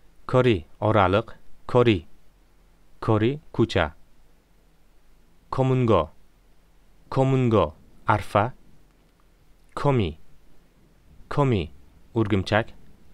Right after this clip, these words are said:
Kobuk. Kobuk. Toshbaqa. Kosirimton. Kosirimton. Qaytim. Kovul. Kovul. Oyna. Kochorada. Kochorada. Rad etmoq.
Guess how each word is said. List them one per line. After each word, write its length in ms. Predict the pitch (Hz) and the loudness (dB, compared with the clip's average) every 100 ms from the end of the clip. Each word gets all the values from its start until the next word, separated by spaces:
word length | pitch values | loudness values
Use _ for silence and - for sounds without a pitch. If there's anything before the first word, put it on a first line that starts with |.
| - - | -20 -6
Kobuk. 540 | - 135 123 - - - - - - - - - - - | -2 2 2 0 -8 -14 -20 -20 -20 -20 -20 -20 -20 -4
Kobuk. 500 | 135 123 110 - - - | 0 2 0 0 -14 -8
Toshbaqa. 640 | - 107 - 95 - 101 - - - - - - - - | -6 -4 -4 -2 0 -2 -4 -16 -20 -20 -20 -20 -20 -8
Kosirimton. 680 | - 127 143 139 - 123 135 - - - - _ _ - - - | -4 -2 0 0 2 0 0 -8 -20 -20 -20 _ _ -20 -20 -6
Kosirimton. 720 | 143 131 143 127 - 117 131 - - - - - | -4 -2 0 0 2 2 0 -8 -20 -20 -14 -2
Qaytim. 440 | 127 127 - 80 - - - - _ _ - - | 0 0 0 -2 -6 -20 -20 -20 _ _ -20 -12
Kovul. 400 | - 139 131 92 - - _ - - _ _ - - - | 0 4 4 2 -2 -14 _ -20 -20 _ _ -20 -16 -2
Kovul. 360 | 135 123 95 - - - | 2 4 2 -2 -8 -2
Oyna. 460 | 113 104 98 120 - - - - - - | 2 2 0 -2 -10 -20 -20 -20 -20 -6
Kochorada. 640 | - - 139 117 95 85 92 - - - - - - - - - | -2 4 6 6 4 0 -2 -18 -20 -20 -20 -20 -20 -20 -20 -4
Kochorada. 680 | 120 127 113 98 90 90 - - - | 2 6 6 4 0 -2 -6 -18 -4
Rad 220 | 110 120 127 | 2 4 2
etmoq. 320 | - 90 | 0 -2